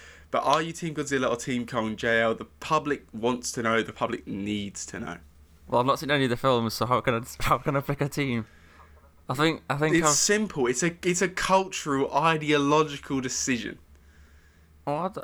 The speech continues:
Speaker 2: I, I, I think, I think, uh, on, on a purely, uh, aesthetic level and a, you know, just, you know, who am I rooting for? I think, uh,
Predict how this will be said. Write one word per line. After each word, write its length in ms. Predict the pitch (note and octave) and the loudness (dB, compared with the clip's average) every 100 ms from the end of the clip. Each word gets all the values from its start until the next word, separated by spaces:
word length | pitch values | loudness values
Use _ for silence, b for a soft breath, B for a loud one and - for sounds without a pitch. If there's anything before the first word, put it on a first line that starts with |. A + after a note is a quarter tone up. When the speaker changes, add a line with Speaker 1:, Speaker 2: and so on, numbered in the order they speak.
| - | -2
Speaker 2:
I, 200 | C3 D3 | 2 4
I, 340 | D3 D3+ - D#3 | 4 2 0 -2
I 20 | |
think, 520 | - G3 B3+ - - - - - - - - _ - - | 0 0 -2 -6 -16 -18 -20 -20 -20 -20 -20 _ -10 -4
I 80 | |
think, 340 | D#3 F3 D#3 D#3+ | 0 0 0 2
uh, 360 | C#3+ C#3 B2 - | 4 4 4 2
on, 160 | B2 | 0
on 180 | - A#2+ | 0 0
a 60 | A2 | 0
purely, 720 | - C3 B2 A#2 A2+ G#2+ G#2+ B B B B - | 0 2 2 0 -2 -4 -6 B B B B -6
uh, 300 | G#2+ A2+ A2 - | 0 2 2 0
aesthetic 600 | - - C3 - B2+ B2+ | -2 -2 -2 0 -2 2
level 560 | B2 B2 B2 B2 A#2+ - | 2 2 0 0 0 2
and 400 | A2+ A2 A2 - | 2 2 -2 0
a, 600 | A2 A2 A2 A2 A2 - B B B B B - | 2 4 4 2 0 -4 B B B B B -6
you 80 | A2+ | -2
know, 160 | G#2 | 0
just, 380 | G#2+ A#2 A2 - - | 0 0 -2 -6 -6
you 100 | A#2 | 0
know, 100 | A2+ | 0
who 160 | A2+ C#3+ | 2 0
am 100 | C3 | 0
I 40 | |
rooting 340 | B2 C3 B2 B2+ | 0 2 0 0
for? 420 | C3 B2 B2 B2 | -2 0 -2 -4
I 80 | A2+ | -6
think, 420 | C#3 B2+ A#2 - | -2 -2 -4 -2
uh, 560 | B2+ A#2 A2+ A2 A2+ | 0 2 2 0 -2